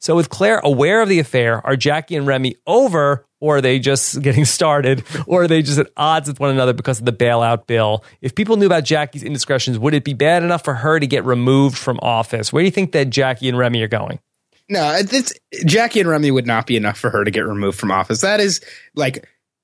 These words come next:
Speaker 2: fifty down on the list of scandals that have happened just in the last year in this universe. So I think, I think,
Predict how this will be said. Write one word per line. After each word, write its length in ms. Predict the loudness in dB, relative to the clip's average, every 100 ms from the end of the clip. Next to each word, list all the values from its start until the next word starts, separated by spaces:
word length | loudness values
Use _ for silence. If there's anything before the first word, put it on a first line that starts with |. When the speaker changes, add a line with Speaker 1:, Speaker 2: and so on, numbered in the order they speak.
| _
Speaker 2:
fifty 380 | -4 -4 0 -2
down 440 | 0 0 0 0 0
on 180 | 2
the 100 | 2
list 260 | 2 0 -2
of 80 | -2
scandals 720 | -2 0 0 2 2 0 0
that 100 | -2
have 140 | -2
happened 400 | -2 -2 -4 -4
just 240 | 0 0 0
in 80 |
the 80 | 0
last 340 | 2 0 -2 -8
year 500 | -4 0 2 0 -2
in 120 | -2
this 180 | -2 -2
universe. 540 | -4 -2 -2 0 0
So 340 | 2 2 2
I 100 | 2
think, 200 | 0 -2 -4 -14 -14 -10 -6
I 80 |
think, 240 | -4 -4